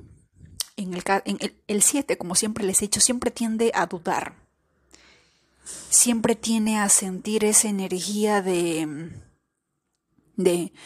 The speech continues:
quiero tocar, sentir, palpar para poder creer. ¿Verdad? Así que no es una energía un tanto, probablemente si pudiésemos, eh, darle un poco de orden a esto,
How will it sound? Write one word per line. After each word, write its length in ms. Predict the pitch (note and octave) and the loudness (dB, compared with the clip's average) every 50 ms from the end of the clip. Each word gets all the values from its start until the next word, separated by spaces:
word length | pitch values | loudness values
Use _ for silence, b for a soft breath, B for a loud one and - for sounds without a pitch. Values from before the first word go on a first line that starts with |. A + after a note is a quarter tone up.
| B B B B B B B B | B B B B B B B B
quiero 280 | - - G#3+ G#3 G#3 G#3 | 0 2 4 4 4 2
tocar, 640 | - F#3 F3+ - - G#3 G3+ G#3 G3+ G3+ A3 G#3+ | 0 -2 -2 -2 -2 0 2 4 4 2 4 4
sentir, 680 | - - F#3+ F3+ F3 F3 - - G3 F#3+ G#3+ G3+ F#3+ - | 4 4 4 2 -2 -6 -8 -10 -6 -4 -4 -4 -4 -4
palpar 500 | F#3+ E3+ E3 E3 - - G3 G3 G3 - | -4 -4 -4 -4 -2 0 0 0 2 0
para 220 | F#3+ F3+ E3+ - | 0 0 0 -2
poder 300 | - F3+ F3+ F#3 F#3+ - | 0 0 0 0 -2 -4
creer. 480 | - G#3 F#3+ F3 F#3 E3 F3 D#3+ - B B B B B B B _ _ _ _ _ _ _ _ _ _ _ _ _ _ _ _ _ _ _ _ _ _ _ _ _ _ _ _ _ _ _ | -4 -4 -2 -2 -2 -2 -4 -6 -8 B B B B B B B _ _ _ _ _ _ _ _ _ _ _ _ _ _ _ _ _ _ _ _ _ _ _ _ _ _ _ _ _ _ _
¿Verdad? 320 | - F#3+ F#3 F3+ F3+ G3+ C4 D4+ - _ _ _ _ _ _ _ _ _ B B B B B B B B B B B B B _ | 0 0 2 2 2 0 0 -2 -6 _ _ _ _ _ _ _ _ _ B B B B B B B B B B B B B _
Así 280 | G#3 G#3 - - G#3+ | 2 2 2 2 2
que 340 | G#3 - G#3+ G#3+ G#3 G3+ G3 | -2 0 2 2 2 2 0
no 160 | F#3+ G3 G#3+ | 0 0 2
es 120 | A3+ - - | 4 4 4
una 140 | A#3 A#3 G#3+ | 2 2 2
energía 540 | G3+ G3 F#3 F3 - - G3+ G#3 G#3 G3+ | 0 0 -2 -4 -4 -2 0 2 4 4
un 240 | G3 G3+ G3+ G3+ F#3+ | 2 2 0 -2 -2
tanto, 760 | - G3+ G3+ G3+ G3+ G3 - G#3 G3+ G3+ G3+ G3 G3 F#3+ F#3 F3 E3+ E3+ F3+ b b b b b b b _ _ _ _ - - _ _ B B B B B B B B | 0 0 0 0 -2 -2 0 2 4 4 4 4 4 2 0 -2 -4 -8 -8 b b b b b b b _ _ _ _ -20 -20 _ _ B B B B B B B B
probablemente 880 | - A3 A3+ A#3 B3 B3 B3+ C#4 C#4 C4+ C4 C4 C4 B3 B3+ - B3+ B3 | 4 6 8 8 8 8 6 6 4 4 2 2 2 2 0 0 0 0
si 140 | - A3+ G#3 | 0 0 -2
pudiésemos, 880 | - G3 G3 G3 G#3 G#3+ A#3 A#3 - B3+ A3+ A3 A3 A3 - - - - | -4 -2 -2 0 0 0 0 0 0 0 0 0 2 4 2 2 2 0
eh, 120 | - F#3 F3 | -4 -4 0
darle 400 | F#3+ G3 G3 G3+ G#3+ G3+ G3+ G3+ | 2 2 2 2 2 2 2 2
un 220 | G3+ G3+ G3+ G#3 | 0 -2 -4 -4
poco 300 | - G#3+ G3+ - G#3+ G#3 | -2 -4 -2 0 0 2
de 160 | E3+ F3+ - - | 2 0 -2 -4
orden 380 | - G#3+ G#3 G3+ G3+ G3+ F#3+ E3+ | -2 0 0 0 0 0 0 0
a 100 | F3 F3+ | 0 2
esto, 380 | F#3+ - - - A3 C#4+ F4+ | 2 2 2 4 2 0 0